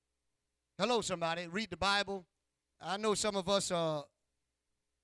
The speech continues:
so embedded in social media. You know, the phones and social media have taken over our relationship with God. But, uh, but let's read the Bible. Genesis chapter two, and our Bible reader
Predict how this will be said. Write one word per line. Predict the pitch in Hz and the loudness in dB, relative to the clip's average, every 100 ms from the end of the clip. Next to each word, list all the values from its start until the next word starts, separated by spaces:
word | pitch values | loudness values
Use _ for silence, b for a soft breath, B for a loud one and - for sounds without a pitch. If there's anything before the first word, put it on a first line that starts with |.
| _ _ _ _ _ _ _ _ _ _ - | _ _ _ _ _ _ _ _ _ _ -12
so | - 196 | -2 0
embedded | 180 156 185 202 180 | 2 2 2 2 2
in | 160 | -2
social | - 214 180 175 | 0 0 0 -2
media. | 175 233 160 120 117 _ _ _ _ _ _ _ _ _ _ _ _ _ _ _ _ _ | 0 2 2 0 -4 _ _ _ _ _ _ _ _ _ _ _ _ _ _ _ _ _
You | 131 | -10
know, | 139 139 | -8 -8
the | - | -4
phones | - 180 180 180 160 | 4 6 6 4 0
and | 147 | -2
social | 190 170 165 | -2 -2 -2
media | 185 190 180 | 0 0 2
have | 151 151 | 0 0
taken | 180 185 175 | -2 -4 -2
over | 175 185 | 0 0
our | 175 160 | 0 -2
relationship | 147 147 175 156 156 - 170 | -2 -2 -2 -2 -6 -4 -6
with | 143 139 | -4 -2
God. | 170 180 131 131 _ _ _ _ _ _ _ _ _ 131 | 2 2 2 -2 _ _ _ _ _ _ _ _ _ -2
But, | 165 | 0
uh, | 160 151 151 | 2 0 0
but | 175 | 0
let's | 226 160 | 0 0
read | 202 185 | -4 -4
the | 147 | 0
Bible. | 165 165 123 110 - _ _ _ _ _ _ - | 2 2 0 -8 -14 _ _ _ _ _ _ -2
Genesis | 196 190 170 | 0 0 -2
chapter | - 185 - | 2 0 0
two, | - 190 175 | -2 2 2
and | 156 | 2
our | 151 | 0
Bible | 151 165 156 | 2 2 2
reader | 151 175 147 | 0 0 -2